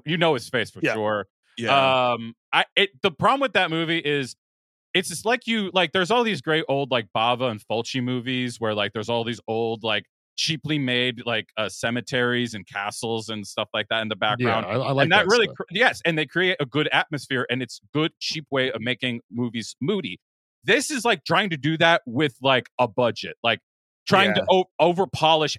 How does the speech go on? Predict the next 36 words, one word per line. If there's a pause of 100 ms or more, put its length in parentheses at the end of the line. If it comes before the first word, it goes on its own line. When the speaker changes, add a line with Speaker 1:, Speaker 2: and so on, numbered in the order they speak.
(100)
Speaker 1:
everything.
Everything
Speaker 3:
Yeah.
Speaker 1:
looks (100)
too
nice.
Everything
is,
like, (360)
very,
uh,
uh,
put
together
and, (220)
uh, (360)
color
corrected
and
fucking,
uh,
Speaker 3:
Yeah. (260)
Speaker 1:
everything
is
dark.
E-,
it's
still,
even
back
then,
everything
looks
way
too
dark.